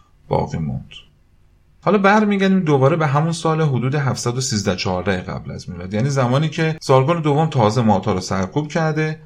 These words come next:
رفته بود به ایزرتو، پایتخت مانانا. بعد از چند وقت که آشوریان در شهر ایزرتو استراحت کردن و قوای کافی رو به دست آوردن، به جای اینکه برگردن به آشور،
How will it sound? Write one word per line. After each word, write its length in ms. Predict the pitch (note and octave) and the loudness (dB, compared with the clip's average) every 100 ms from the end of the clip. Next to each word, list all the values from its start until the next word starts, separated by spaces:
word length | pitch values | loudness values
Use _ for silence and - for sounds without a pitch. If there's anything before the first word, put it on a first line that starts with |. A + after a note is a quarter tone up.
| _ - | _ 0
رفته 320 | G#2+ G#2+ B2+ | 2 2 0
بود 180 | A2 F#2 | -2 -4
به 60 | D#2 | -4
ایزرتو، 760 | G2 F#2+ G2 F2+ D#3 G3 G#3+ - _ | -4 -2 -2 -2 -2 -2 -2 -6 _
پایتخت 400 | A#2+ G#2 B2 B2 | 0 2 0 0
مانانا. 500 | A#2 F2+ E2+ - - _ _ _ | -2 -2 -6 -10 -12 _ _ _
بعد 160 | A#2 C#3+ | 2 2
از 140 | D3+ | 0
چند 240 | D3 C#3+ | 0 0
وقت 160 | D3 C#3+ | 0 -2
که 80 | C#3+ | -2
آشوریان 520 | C3 A#2 A2 A2 B2+ | -2 -2 -2 0 0
در 140 | A#2 | -2
شهر 240 | A2 B2 C#3 | -2 -2 -2
ایزرتو 480 | C3+ G#2+ G2+ F#2+ G2 | -2 -2 -2 -4 -4
استراحت 580 | G2 - E2+ A#2 C3+ | -4 -4 0 2 0
کردن 280 | C3+ F2 D2+ | -2 -8 -8
و 100 | C#2+ | -10
قوای 320 | E2 F#2 B2 | -6 0 0
کافی 340 | C3+ G#2 G2 D3 | 0 -2 -4 -4
رو 80 | D#3 | -2
به 100 | C#3 | -2
دست 220 | C3+ C3+ | -2 -2
آوردن، 460 | A#2+ A2+ A2 G#2+ A2 | -4 -4 -4 -6 -4
به 80 | |
جای 80 | C#3+ | -2
اینکه 140 | F3+ F3+ | 0 2
برگردن 580 | C#3 C3+ D3 D#3+ D#3 | 4 4 2 -2 -2
به 80 | D3+ | -2
آشور، 480 | C#3+ C3+ C3+ C3 C3 | -2 -2 -2 -4 -4